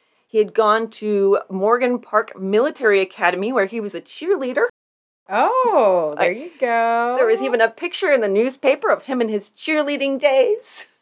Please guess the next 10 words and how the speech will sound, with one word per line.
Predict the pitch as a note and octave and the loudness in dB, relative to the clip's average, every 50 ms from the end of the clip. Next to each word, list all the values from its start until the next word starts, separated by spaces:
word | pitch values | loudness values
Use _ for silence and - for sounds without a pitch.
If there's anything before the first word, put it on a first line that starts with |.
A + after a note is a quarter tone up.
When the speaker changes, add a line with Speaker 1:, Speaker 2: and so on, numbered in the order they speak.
| _ _ - | _ _ -16
Speaker 1:
<laughs> | - D4 - - - - - - F4+ - _ _ _ _ _ _ _ _ _ _ | -14 -12 -10 -10 -10 -10 -10 -16 -16 -18 _ _ _ _ _ _ _ _ _ _
Cheerleading | - - - F4 F4+ F#4 F#4 F#4 F4 D#4+ C#4+ | -10 -4 -2 0 2 2 2 2 2 2 2
used | C#4 C#4 C4+ C4+ - | 0 0 -2 -4 -4
to | A#3+ | -2
be | B3+ A#3+ G#3 | 0 0 2
manly. | G3 F#3 F#3 F#3 F#3 F3 E3+ D#3 C3 B2 _ _ _ _ _ _ _ _ _ _ _ _ _ - | 2 0 0 0 -2 -2 -4 -6 -6 -8 _ _ _ _ _ _ _ _ _ _ _ _ _ -10
Speaker 2:
You | - C#4+ | -6 -2
know | D4+ D#4+ | 0 2
what, | C#4+ B3+ C4 | 2 0 2
though? | C4+ C4+ A#3+ G3+ - - | 2 2 2 2 0 -2